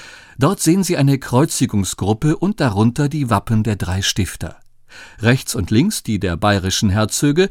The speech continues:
und in der Mitte das der Elisabeth Visconti. Die heutige Farbfassung der Architekturmalereien geht auf eine originalgetreue Rekonstruktion in den neunzehnhundertsiebziger Jahren zurück. Zur optimalen Sicherung wurden dem Tor zwei verschließbare Vorhöfe vorgelagert.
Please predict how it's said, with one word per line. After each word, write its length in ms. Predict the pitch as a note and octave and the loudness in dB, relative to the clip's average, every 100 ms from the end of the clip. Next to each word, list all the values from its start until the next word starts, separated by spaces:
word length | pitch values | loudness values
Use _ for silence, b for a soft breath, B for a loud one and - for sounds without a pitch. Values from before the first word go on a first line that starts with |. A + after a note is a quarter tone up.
| B B B | B B B
und 160 | A#2+ G#2+ | -4 -2
in 100 | F#2+ | 0
der 120 | F#2 | 2
Mitte 240 | D#3 G3+ | 4 4
das 240 | C#3 C3+ - | 2 0 0
der 160 | D3 | 0
Elisabeth 500 | C3+ G#2+ G2+ F#2 F2+ | 0 0 -2 -4 -4
Visconti. 720 | A#2+ - - F2 D2 - - _ _ _ _ B B B B | -4 -4 -4 -6 -6 -14 -20 _ _ _ _ B B B B
Die 160 | C#3 A#2 | 4 4
heutige 420 | G3+ A#3 F3 B2+ | 2 2 2 2
Farbfassung 800 | - G3+ F3+ - A2+ - G#2 F2+ | 2 -2 -2 0 0 2 0 0
der 160 | G2 | 0
Architekturmalereien 1300 | G#2+ F#2+ A#2+ A#2+ - F3+ E3 G2 F2+ F2+ F2 F2+ A2+ C3+ | -2 -4 -2 -4 -2 0 2 2 2 0 0 0 0 0
geht 180 | F3 A3 | 0 0
auf 120 | E3+ | 2
eine 220 | C#3 C3 | 2 4
originalgetreue 1040 | B2 A2+ A#2 A#2 E3+ D#3+ A#2 - A2+ C3 | 2 2 2 2 2 0 -2 0 2 4
Rekonstruktion 880 | A#2 A#2+ A2+ - - F2+ - C3+ C#3+ | 2 0 -2 -2 -6 -6 -2 0 2
in 120 | F3+ F3 | 0 0
den 160 | F#3 | 2
neunzehnhundertsiebziger 1040 | C#3+ C#3 D#3+ D#3+ E3 - A#2+ - - F#2 F2 | 2 2 2 2 0 0 -2 -2 -4 -2 -2
Jahren 400 | F2 E2+ D#2+ D#2 | 0 0 -2 -4
zurück. 500 | F#2 D#2 D2+ - _ _ _ _ B B B B | -6 -8 -12 -18 _ _ _ _ B B B B
Zur 340 | - C#3 B2 - | 2 4 6 4
optimalen 600 | - - C3 B2+ C#3 A2 | -2 2 4 6 6 4
Sicherung 640 | G2+ G#2+ C#3 A#2 E3 G#3 | 2 2 2 2 0 0
wurden 260 | D#3+ F3 E3+ | 0 0 0
dem 180 | C#3+ C3 | 0 0
Tor 240 | C#3 B2+ | 0 0
zwei 300 | - C3 D3 | 0 0 0
verschließbare 840 | E3+ E3 - A#2 - - G#2+ A2 A2 | 0 -4 0 -2 -2 -2 -2 -2 -4
Vorhöfe 720 | - - G2+ F2+ E2+ G2 D#2+ | 0 0 2 0 -2 -4 -4
vorgelagert. 880 | - F#2 E2 D#2 D2 D2 - - | -2 -2 -2 -6 -8 -12 -16 -20